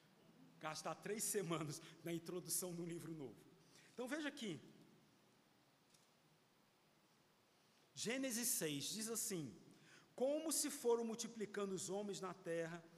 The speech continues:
e lhe nasceram filhas. Vendo os filhos de Deus que as filhas dos homens eram formosas,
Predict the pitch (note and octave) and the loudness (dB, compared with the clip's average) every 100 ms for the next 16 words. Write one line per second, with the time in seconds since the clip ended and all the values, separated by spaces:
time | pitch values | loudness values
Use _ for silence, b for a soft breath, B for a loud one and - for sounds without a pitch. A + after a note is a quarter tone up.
0 | B B E3+ F3+ E3+ - F3 E3 - F3 | B B -2 0 -2 -2 -2 -4 -6 -8
1 | F3+ F3 E3+ - - - B B B C#3 | -2 -2 -2 -6 -12 -20 B B B 2
2 | A#3 B3+ A#3 - D#4 E4 C#4+ F3 F#3 F3 | 2 4 0 2 2 2 2 4 4 4
3 | E3+ - - B B G3 F3+ - C4 C#4 | 2 -2 -6 B B 0 0 0 -2 -2
4 | A3+ A3+ C#3+ F3 E3 E3+ F#3+ F3 F3 C3+ | -2 -2 -2 -2 -2 -2 -4 -4 -6 -6
5 | D3 D#3 D#3+ D#3+ A3+ - | -6 -4 -2 -2 -4 -6